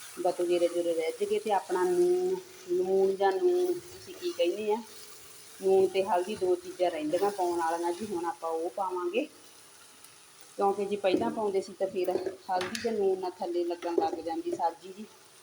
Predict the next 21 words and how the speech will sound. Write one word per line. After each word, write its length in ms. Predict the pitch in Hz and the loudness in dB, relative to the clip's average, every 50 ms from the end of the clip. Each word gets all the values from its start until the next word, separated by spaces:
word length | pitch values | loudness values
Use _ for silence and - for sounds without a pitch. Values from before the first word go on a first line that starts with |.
| - - - - | -20 -20 -12 -8
ਜਿਹੜੀ 220 | 185 185 190 208 | -6 -2 -2 -2
ਆਪਾਂ 180 | 208 - 196 185 | -2 -2 -4 -6
ਤੇਲ 280 | - - 180 180 175 175 | -2 0 2 2 2 2
'ਚ 120 | 180 180 | 0 -2
ਬਣਾ 260 | 175 180 190 202 214 | -4 -2 0 2 2
ਕੇ 140 | 202 202 196 | 2 0 -4
ਪਾਣੀ 360 | 185 - 180 175 175 170 175 | -4 -4 -2 0 2 2 2
ਵਾਲੀ 180 | 175 170 170 165 | 2 2 0 -2
ਦੀ 100 | 170 175 | -2 -4
ਤਾਂ 140 | - - 170 | -6 -6 -8
ਕੋਈ 200 | 170 160 160 170 - | -8 -8 -10 -8 -8
ਚੱਕਰ 300 | 202 202 - - 190 180 | -8 -10 -6 -6 -4 -2
ਨਹੀਂ 140 | 185 180 175 | 0 0 0
ਹੁੰਦਾ। 340 | 185 220 226 208 196 208 262 262 - - - - - - - - - - - - - - - - - - - - - - - - - - - - - - - - - - - - - - - - - - - - - - - - - - - - - - - - - - - - - - - - - - - - - - - - - - - - - - - - - | 0 -2 -4 -2 -2 -2 -2 -4 -8 -18 -20 -20 -20 -20 -20 -20 -20 -20 -20 -20 -20 -20 -20 -20 -20 -20 -20 -20 -20 -20 -20 -20 -20 -20 -20 -20 -20 -20 -20 -20 -20 -20 -20 -20 -20 -20 -20 -20 -20 -20 -20 -20 -20 -20 -20 -20 -20 -20 -20 -20 -20 -20 -20 -20 -20 -20 -20 -20 -20 -20 -20 -20 -20 -20 -20 -20 -20 -20 -20 -20 -20 -20 -20 -20 -20 -20 -20 -8 -4
ਇੰਨਾ 260 | 196 190 190 185 180 | -2 0 0 0 0
ਚਮਚਾ 400 | 175 185 190 185 180 185 185 175 165 | 2 2 2 2 2 2 0 0 0
ਆਪਾਂ 220 | 165 - 175 170 | 0 -2 -2 0
ਨੂਣ 320 | 175 170 165 165 165 165 170 | 0 0 0 0 -2 -2 -2
ਦਾ 120 | 175 175 | -2 -2
ਪਾਵਾਂਗੇ 500 | 175 180 185 185 185 190 185 190 196 196 | -2 -4 -2 0 0 0 0 0 0 -2
ਜੀ। 140 | 196 202 | -4 -6